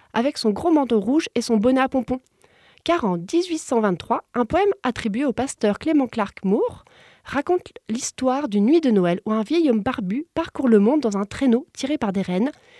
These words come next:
qu'il nomme alors le Père Noël, et il descend par la cheminée déposer des cadeaux aux enfants dans les chaussettes. Les artistes américains s'emparent de cette histoire avec de nombreuses illustrations.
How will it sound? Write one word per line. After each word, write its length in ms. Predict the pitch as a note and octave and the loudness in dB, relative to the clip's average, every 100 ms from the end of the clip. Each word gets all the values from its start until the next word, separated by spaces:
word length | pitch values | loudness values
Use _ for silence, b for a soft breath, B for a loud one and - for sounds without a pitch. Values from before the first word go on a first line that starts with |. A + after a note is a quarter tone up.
| b b | b b
qu'il 220 | - D#4+ | 2 6
nomme 140 | B3+ G3 | 6 6
alors 240 | F3 B3+ | 2 0
le 180 | C4+ F4 | 0 2
Père 240 | - B3 | 2 2
Noël, 320 | F3+ D#3 D#3+ - _ _ - | 0 -2 -4 -10 _ _ -2
et 60 | |
il 120 | E4 | 0
descend 280 | G3+ F#3 D#4 | 0 -2 -2
par 100 | A#3+ | -2
la 100 | F#3 | -2
cheminée 400 | - C4 A#3 A#3+ | 0 4 4 4
déposer 360 | E4 B3 A#3+ C4+ | 0 -2 -2 0
des 100 | G#3+ | 0
cadeaux 420 | - F3+ A#3 - - | 0 2 0 -2 -4
aux 160 | D4 B3+ | 0 0
enfants 220 | A3 E4 | 0 0
dans 80 | D#4+ | 0
les 140 | D#4 | -2
chaussettes. 480 | D#4+ - B3 - - - b b b b b | -6 -8 -12 -14 -20 -20 b b b b b
Les 140 | A#3 C#4 | 0 0
artistes 340 | D#4+ E4+ - | 0 -2 0
américains 440 | B3 A3+ G#3 D#4 F4 | 4 4 2 0 -2
s'emparent 380 | - F4+ C4+ | -2 -2 0
de 80 | A3 | 0
cette 220 | G#3 G#3 | -2 -6
histoire 320 | F#3+ - A#3+ C4 | -8 -4 -2 -2
avec 180 | G3 | -2
de 100 | E3 | 0
nombreuses 380 | G3+ F#4+ F4+ D#4 | 2 2 2 0
illustrations. 560 | C4+ B3 - F#3+ - | 0 -2 -4 -6 -6